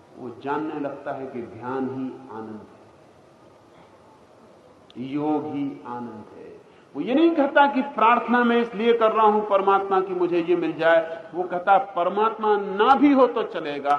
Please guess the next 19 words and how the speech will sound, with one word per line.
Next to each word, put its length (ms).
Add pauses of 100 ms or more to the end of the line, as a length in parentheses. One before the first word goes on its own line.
(320)
प्रार्थना 480
के 120
बिना 260
नहीं 200
चल 220
सकता। 400 (2000)
वो 60
कहता 320
है 100
प्रार्थना 760 (260)
आनंद 420
है, 420 (1900)
इसलिए 260
कर 180
रहा 160
हूं। 80 (2250)
भक्तों 360
ने 80
बड़ी 280